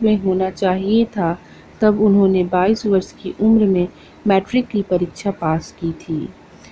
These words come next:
पर बाद में उन्होंने लंदन से कानून की पढ़ाई कर बैरिस्टर की उपाधि प्राप्त की। महात्मा गांधी द्वारा अंग्रेजों के खिलाफ आंदोलन में भी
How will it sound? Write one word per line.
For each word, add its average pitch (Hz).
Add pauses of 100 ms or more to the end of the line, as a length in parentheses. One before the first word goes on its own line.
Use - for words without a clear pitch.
(240)
पर 220
बाद 208
में 226
उन्होंने 202
लंदन 190
से 214
कानून 190
की 214
पढ़ाई 185 (520)
कर 190
बैरिस्टर 185
की 214
उपाधि 180
प्राप्त 165
की। 175 (500)
महात्मा 214
गांधी 226
द्वारा 202
अंग्रेजों 190
के 220
खिलाफ 190 (440)
आंदोलन 196
में 208
भी 190